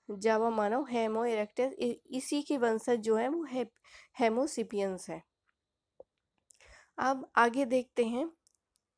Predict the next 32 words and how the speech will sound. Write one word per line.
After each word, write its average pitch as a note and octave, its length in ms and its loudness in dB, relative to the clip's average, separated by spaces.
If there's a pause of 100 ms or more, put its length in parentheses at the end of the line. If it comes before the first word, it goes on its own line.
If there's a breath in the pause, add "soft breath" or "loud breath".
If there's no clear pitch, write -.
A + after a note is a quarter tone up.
(480 soft breath)
कि D4 140 0
भारतीय A3 600 2
उपमहाद्वीप B3+ 840 2
में, C4+ 160 2
ये C4 200 0
तो D4+ 140 -2
हमने C#4 300 -2
देखा A3+ 300 -2
था B3+ 140 -8
कि C#4 160 -10
पूरे C4 360 -4 (100)
overall A3 260 0
वर्ल्ड A3 520 0
में C4+ 140 -4
किस B3+ 200 -8
प्रकार G#3 340 -4
से C4+ 140 -6
डेवलपमेंट A3 640 -4 (1300)
होता A3+ 240 2
हमें A3+ 280 0
नज़र A#3+ 300 -2
आता F#3+ 300 -2
है। F#3 140 -6 (360 loud breath)
अब A#3+ 120 2
हम D4+ 160 2
देखते B3 360 2
हैं C4 120 0
कि D4+ 140 -2
भारत A3 500 2 (320 soft breath)
महा-, A#3 400 -2 (200)
उपमहाद्वीप B3+ 920 0
में B3 300 -2